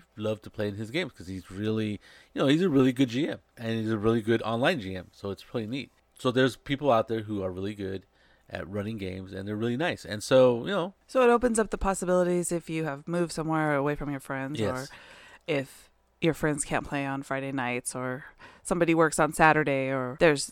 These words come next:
Speaker 2: there's a whole new, a whole new world of y-, for you to explore of
Speaker 1: Right.
Speaker 2: games that you might get into or play.
Speaker 1: Right. So we, we did ta-, I, we just mentioned Fantasy Grounds. So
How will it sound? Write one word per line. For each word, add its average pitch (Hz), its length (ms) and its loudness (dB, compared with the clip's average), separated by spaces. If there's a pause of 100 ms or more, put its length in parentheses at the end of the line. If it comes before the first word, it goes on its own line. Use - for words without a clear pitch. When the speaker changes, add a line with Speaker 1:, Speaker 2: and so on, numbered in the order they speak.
(140)
Speaker 2:
there's 165 260 4
a 156 60 4
whole 160 260 4
new, 156 480 2 (120)
a 165 60 2
whole 190 160 2
new 202 180 -2
world 190 460 4 (120)
of 156 160 -2
y-, 160 80 -4
for 165 180 -2
you 156 200 0
to 151 40 0
explore 143 500 -2
of 131 60 0
Speaker 1:
Right. 95 160 -2 (160)
Speaker 2:
games 135 280 -4
that 107 120 -4
you 139 80 -6
might 127 220 -4 (720)
get 170 160 4
into 151 420 -2
or 143 280 -4
play. 113 440 -10 (200)
Speaker 1:
Right. 110 220 -6
So 143 260 6 (140)
we, 139 180 2
we 143 180 4
did 175 240 6
ta-, 160 160 4
I, 117 120 0
we 113 260 -8 (140)
just 131 220 -4
mentioned 117 340 -2
Fantasy 107 340 -2
Grounds. 95 260 -8
So 127 100 -4